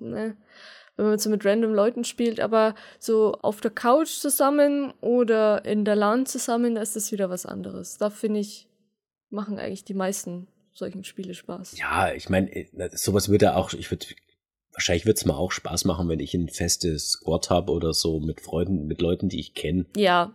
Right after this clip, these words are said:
Speaker 1: mit Internetleuten, irgendwelchen random Leuten, die du vorher noch nie gehört, gesehen, irgendwas hast, ist es immer etwas unangenehm <laughs> bei so kompetitiven Sachen,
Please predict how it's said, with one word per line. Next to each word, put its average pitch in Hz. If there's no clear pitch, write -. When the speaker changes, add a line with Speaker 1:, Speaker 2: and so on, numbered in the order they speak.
Speaker 1:
mit 240
Internetleuten, 247
irgendwelchen 226
random 220
Leuten, 226
die 214
du 208
vorher 220
noch 214
nie 233
gehört, 220
gesehen, 214
irgendwas 220
hast, 220
ist -
es 208
immer 202
etwas -
unangenehm 214
<laughs> -
bei 226
so 202
kompetitiven 208
Sachen, 190